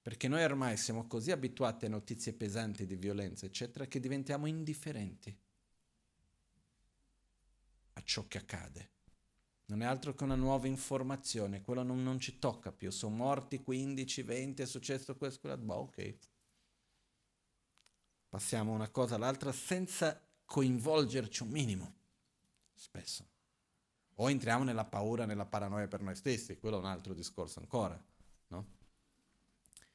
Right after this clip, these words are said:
Quindi uno dei passi importanti della,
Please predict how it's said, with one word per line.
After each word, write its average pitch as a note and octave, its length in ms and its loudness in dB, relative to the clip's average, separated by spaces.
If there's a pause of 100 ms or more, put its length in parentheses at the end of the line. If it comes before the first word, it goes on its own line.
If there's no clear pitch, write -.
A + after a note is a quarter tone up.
(400)
Quindi G3 460 4
uno G#3 180 6
dei D#3 200 2 (280)
passi - 300 4
importanti C3+ 640 2
della, A#2 140 2